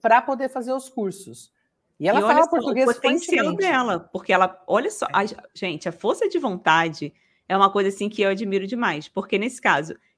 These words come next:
Speaker 2: ela poderia ter ficado lá, ter aprendido por lá, na, na
Speaker 1: Com
Speaker 2: área dela,
Speaker 1: certeza.
Speaker 2: mas quem era a referência? É a Ana Cosentino. Então, é brasileira. O que que ela fez? Teve que
Speaker 1: Ela
Speaker 2: aprender a falar português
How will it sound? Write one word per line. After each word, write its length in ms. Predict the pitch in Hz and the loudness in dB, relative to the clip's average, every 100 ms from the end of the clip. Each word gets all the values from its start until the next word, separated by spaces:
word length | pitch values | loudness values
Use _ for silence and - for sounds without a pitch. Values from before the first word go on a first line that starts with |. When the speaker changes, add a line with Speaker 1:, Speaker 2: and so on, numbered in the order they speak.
| _ | _
Speaker 2:
ela 220 | 190 240 | 0 2
poderia 360 | 247 247 247 262 | 2 2 2 2
ter 120 | 339 | 0
ficado 420 | 349 349 262 247 | -4 -4 -4 -2
lá, 340 | 220 175 202 370 _ | 0 2 0 -6 _
ter 100 | 208 | -2
aprendido 500 | 208 220 208 175 175 | 0 -6 -4 -4 -4
por 240 | 185 196 | -8 -6
lá, 360 | 180 156 190 381 | -2 0 -2 -4
na, 400 | 285 170 143 131 | -4 -2 -4 -8
na 120 | 160 | -4
Speaker 1:
Com 60 | 160 | -2
Speaker 2:
área 200 | 156 233 | 0 -2
dela, 380 | - 240 - 277 | -2 -2 0 -2
Speaker 1:
certeza. 140 | 120 117 _ _ _ | -8 -16 _ _ _
Speaker 2:
mas 260 | 196 233 - | -2 -2 -2
quem 220 | 302 320 | -2 -2
era 100 | 311 | -2
a 40 | |
referência? 760 | 302 269 247 220 147 - 160 - | -4 -4 -2 -2 -4 -8 -14 -8
É 100 | 170 | 0
a 160 | 170 - - | 0 0 0
Ana 320 | 180 170 185 | 2 2 0
Cosentino. 540 | 202 214 254 - 175 | -6 -6 -8 -6 -6
Então, 280 | 160 - 190 - | -6 -4 -4 -4
é 80 | 170 | -6
brasileira. 640 | 180 190 269 240 175 139 | -2 0 0 0 -2 -2
O 40 | |
que 120 | - 208 | -8 -2
que 80 | |
ela 100 | 180 | -2
fez? 280 | 180 214 277 | -2 -4 -4
Teve 200 | - 196 | -4 -2
que 80 | 226 | 0
Speaker 1:
Ela 80 | 208 | -2
Speaker 2:
aprender 400 | - 359 214 208 | -2 -2 0 0
a 40 | |
falar 280 | - 381 262 | 2 2 2
português 760 | - 247 294 170 165 233 - | -2 -4 -2 0 0 -2 -10